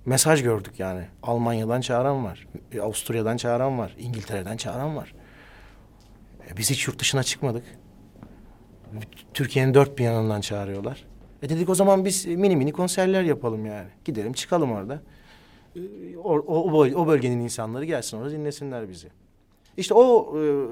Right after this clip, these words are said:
maceranın sonunda biz İstanbul'da konser yapmaya karar verdik.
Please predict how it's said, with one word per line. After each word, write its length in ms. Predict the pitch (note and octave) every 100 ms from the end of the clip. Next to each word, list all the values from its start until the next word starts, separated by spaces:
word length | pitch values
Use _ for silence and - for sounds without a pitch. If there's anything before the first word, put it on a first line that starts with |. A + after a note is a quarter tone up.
| A2+ -
maceranın 680 | D3+ F3+ F#3 F3+ D3+ B2+
sonunda 580 | B2 G3 A3 D3 A#2 F#3+ - _ _ _ -
biz 380 | D3+ G#3+ - - - _ _ -
İstanbul'da 540 | D3+ - G#3 F#3+ F3+
konser 380 | F#3 C#3 A2+ A#2
yapmaya 340 | A2+ A2 A2+ G2+
karar 320 | A2 G#2 -
verdik. 260 | - -